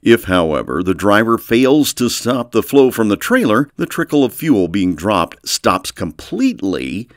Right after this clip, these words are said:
when the tank has reached the final shutoff position. This prevents the top of the inside of the tank from ever being wetted, another E P A regulation.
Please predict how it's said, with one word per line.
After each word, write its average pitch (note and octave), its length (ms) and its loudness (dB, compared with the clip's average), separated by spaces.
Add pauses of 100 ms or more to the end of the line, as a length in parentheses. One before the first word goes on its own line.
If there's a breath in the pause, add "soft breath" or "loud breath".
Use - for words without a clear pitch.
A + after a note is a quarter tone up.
(100)
when G#2+ 160 2
the G2 100 2
tank D#2 360 -6
has E2+ 200 -4
reached D#2 380 -8
the C#3+ 80 4
final C3 760 -2 (100)
shutoff D#2+ 580 -2
position. D2 640 -8 (380)
This C#3+ 220 6
prevents A2 420 0
the G2+ 140 -2
top F#2 300 0
of G#2 80 -4
the F#2+ 160 0
inside G2 340 -2
of B2+ 80 -8
the F3+ 80 -6
tank E2 380 -6
from E2+ 200 -4
ever F2 280 -2
being G#2 320 0
wetted, F2 340 -2
another G#2+ 560 2
E A2+ 160 -6
P D#2 320 -2
A C2+ 60 -6
regulation. D#2+ 880 -2